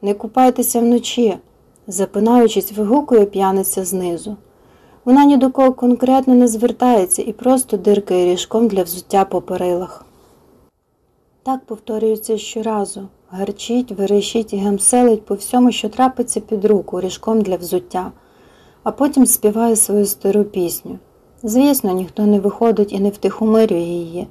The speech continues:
навіть Брід Марі, бо в цьому будинку п'яниці, як чудовиська. Люди думають, що якщо їх ігнорувати, вони перестають існувати. Ельза сидить навпочепки і дивиться вниз у просвіт між сходами.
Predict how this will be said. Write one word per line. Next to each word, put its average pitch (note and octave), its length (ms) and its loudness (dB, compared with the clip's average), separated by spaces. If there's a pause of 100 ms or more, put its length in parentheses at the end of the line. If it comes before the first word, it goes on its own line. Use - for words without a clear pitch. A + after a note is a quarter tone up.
(300)
навіть G3+ 400 0
Брід A3 260 2
Марі, F#3+ 400 0 (380)
бо F#3+ 80 -4
в - 60 -6
цьому G#3 300 2
будинку G3 440 0
п'яниці, G#3+ 840 0
як G#3 220 -2
чудовиська. G3 840 -2 (540)
Люди A3 280 4
думають, A3+ 400 0
що - 140 -6
якщо F#3+ 240 -4
їх G3 160 0
ігнорувати, G#3 760 -2
вони F#3 180 -4
перестають F#3 680 -4
існувати. F#3+ 680 -2 (920)
Ельза A#3 300 2
сидить A#3+ 360 0
навпочепки A#3 680 -4
і G3 40 0
дивиться G#3 420 -2
вниз G#3+ 320 2
у G3 40 2
просвіт G#3 540 -2
між F#3+ 220 -4
сходами. F3 640 -2